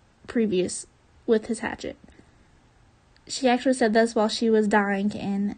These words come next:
the charity hospital after a failed surgery. He was charged with murder and served nine months in prison before he was finally acquitted on May first,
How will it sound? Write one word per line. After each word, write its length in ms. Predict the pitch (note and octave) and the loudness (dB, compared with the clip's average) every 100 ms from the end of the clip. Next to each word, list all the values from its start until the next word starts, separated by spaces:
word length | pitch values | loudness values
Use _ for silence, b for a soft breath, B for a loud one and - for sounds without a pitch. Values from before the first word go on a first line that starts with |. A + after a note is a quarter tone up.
| _ | _
the 120 | A3 | -8
charity 340 | A3 G#3+ G#3 G#3+ | -6 -2 -2 -2
hospital 500 | A3 - - A3 - | -6 -10 -8 -4 -2
after 300 | - G#3+ G3 | -2 -2 -4
a 80 | G#3+ | -4
failed 300 | F#3+ - - | -4 -6 -6
surgery. 440 | D2 - C#2+ D2+ - _ _ _ _ _ _ _ - - - | -6 -6 -8 -10 -14 _ _ _ _ _ _ _ -16 -16 -20
He 140 | - D4 | -2 2
was 180 | D4+ | 2
charged 300 | - C#4+ C4+ | 2 0 2
with 160 | C#4+ C#4 | 2 2
murder 460 | A#3 A3 A#3+ B3 - | 2 4 2 2 0
and 300 | A3+ A3 A#3 | -2 0 0
served 440 | B3 A3+ A3 - | 0 0 0 -2
nine 280 | G#3+ A#3 C4+ | -2 2 2
months 220 | C4 C4+ | 2 0
in 100 | B3+ | -2
prison 500 | B3+ A#3 B3 B3+ A#3+ A#3 | 0 -2 0 0 0 -2
before 380 | B3+ B3+ C4 B3+ | -8 -4 0 0
he 160 | C4 | 2
was 120 | A#3+ A#3+ | 0 0
finally 300 | A3+ A#3 A#3 | 0 0 0
acquitted 380 | A#3 G#3+ G#3+ | 0 0 2
on 140 | A3 G#3+ | 2 2
May 120 | G3+ | 0
first, 460 | G#3 G3+ G#3 - | -2 -2 -2 -8